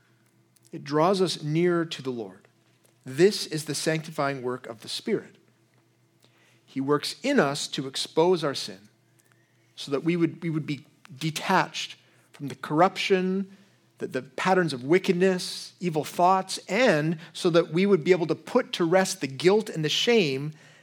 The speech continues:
that is tethering us to our old way of living, so that we can actually turn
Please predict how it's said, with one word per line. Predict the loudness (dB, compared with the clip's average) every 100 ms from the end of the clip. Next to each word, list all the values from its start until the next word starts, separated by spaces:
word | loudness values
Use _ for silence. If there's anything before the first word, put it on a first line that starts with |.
| 0
that | 2
is | 2
tethering | 0 4 4 6 4
us | 2 2
to | 0
our | 2
old | 2 2 2
way | -2
of | -2
living, | -6 -10 -16 _ _ _ _ _ _ _ _ _ _
so | -12 -4
that | -2
we |
can | 0 0
actually | 2 2 2 -2 -2
turn | -4 -4 -4 -6 -10